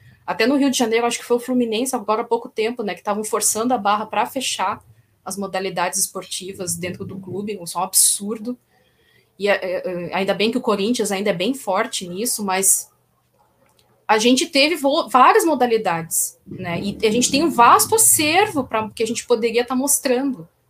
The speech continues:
dessas outra-, outras modalidades, não sobra, não sobra espaço pra gente poder, falta, falta pesquisador, assim, falta, né, pessoal, assim, que queira realmente trabalhar de forma séria, assim, com essa parte.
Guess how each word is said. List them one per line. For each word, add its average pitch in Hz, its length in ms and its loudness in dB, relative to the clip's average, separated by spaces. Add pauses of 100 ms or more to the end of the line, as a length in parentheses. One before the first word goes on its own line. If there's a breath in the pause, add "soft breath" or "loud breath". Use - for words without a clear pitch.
(160)
dessas 185 240 -6
outra-, 202 240 -6 (280)
outras 320 280 -6
modalidades, 226 480 0
não 294 140 2
sobra, 262 580 0
não 190 140 -8
sobra 285 240 0
espaço - 640 -2 (500)
pra 190 120 -8
gente 196 240 -8
poder, 208 760 -4 (1000)
falta, 277 400 4
falta 320 340 4
pesquisador, 269 800 4
assim, 180 340 -2
falta, 226 720 2
né, 220 340 -2 (340)
pessoal, 190 400 2
assim, 208 280 -2
que 208 100 -10
queira 220 480 -2
realmente 226 560 -2
trabalhar 214 400 -2
de 202 100 -8
forma 220 280 -6
séria, 202 460 -2
assim, 175 220 -8
com 175 80 -16
essa 180 160 -10
parte. - 600 -16